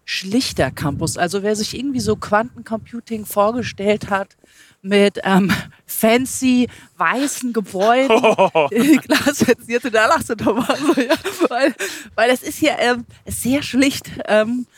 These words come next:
Speaker 2: Ja.
Speaker 1: aber wir laufen auf dem Helmholtz-Ring und ich habe mal gelesen, dass Helmholtz auch, äh, Qu-,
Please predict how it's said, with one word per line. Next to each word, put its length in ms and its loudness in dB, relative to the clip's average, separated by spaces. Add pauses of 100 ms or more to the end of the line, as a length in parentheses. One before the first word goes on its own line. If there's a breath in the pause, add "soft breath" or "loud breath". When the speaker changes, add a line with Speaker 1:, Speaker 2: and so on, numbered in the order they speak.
(220 soft breath)
Speaker 2:
Ja. 160 0 (160)
Speaker 1:
aber 520 0
wir 140 -6
laufen 360 -6
auf 160 -8
dem 160 -6
Helmholtz-Ring 1000 -6
und 140 -16
ich 100 -14
habe 80 -12
mal 160 -2
gelesen, 480 -8
dass 260 -4
Helmholtz 520 -4
auch, 300 0 (600 loud breath)
äh, 640 2
Qu-, 260 -4